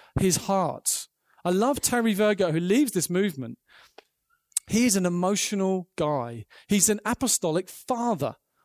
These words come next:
more than anything. He's a father. And spiritual fathers, spiritual mothers, spiritual older brothers and sisters, there's a poetic or an emotional involvement. Oh, I love all that's happening with the students this year. For the first time ever,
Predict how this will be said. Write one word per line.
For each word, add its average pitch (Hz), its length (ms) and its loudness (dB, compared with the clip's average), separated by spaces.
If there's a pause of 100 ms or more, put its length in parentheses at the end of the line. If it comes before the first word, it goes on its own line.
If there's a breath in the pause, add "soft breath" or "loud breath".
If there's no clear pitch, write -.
more 202 120 4
than 202 120 0
anything. 202 320 0
He's 175 160 0
a 196 60 -4
father. 254 640 -6 (600 soft breath)
And 190 100 0
spiritual 269 480 0
fathers, 170 440 0
spiritual 240 400 -4
mothers, 151 500 0 (300)
spiritual 233 440 -4
older 185 200 2
brothers 165 280 0
and 180 100 -2
sisters, 135 540 -2 (720 soft breath)
there's 170 140 2
a 175 80 2
poetic 214 520 0
or 165 120 2
an 160 60 2
emotional 214 720 0
involvement. 151 800 -4 (180)
Oh, 202 300 4
I 175 220 2
love 202 460 4
all 214 180 2
that's 208 160 -4
happening 190 280 -4
with 147 120 -2
the 151 80 -2
students 156 480 -4
this - 200 -4
year. 160 160 2
For - 100 -6
the 170 60 -2
first - 260 0
time 180 220 -4
ever, 156 360 -2